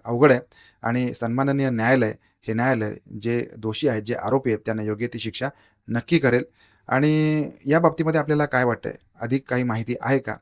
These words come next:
जर का असेल, ती देखील कमेंट बॉक्समध्ये नक्की सांगा.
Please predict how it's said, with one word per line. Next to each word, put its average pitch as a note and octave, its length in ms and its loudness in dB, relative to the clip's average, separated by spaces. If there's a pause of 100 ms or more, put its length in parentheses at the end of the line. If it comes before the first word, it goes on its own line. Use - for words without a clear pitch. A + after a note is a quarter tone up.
(320)
जर D#3+ 180 8
का E3+ 140 0
असेल, A2+ 280 -4 (100)
ती C3 60 -4
देखील A#2 220 -4
कमेंट A2 260 -8
बॉक्समध्ये A2 380 -6 (380)
नक्की B2 260 -4
सांगा. G#2+ 240 -6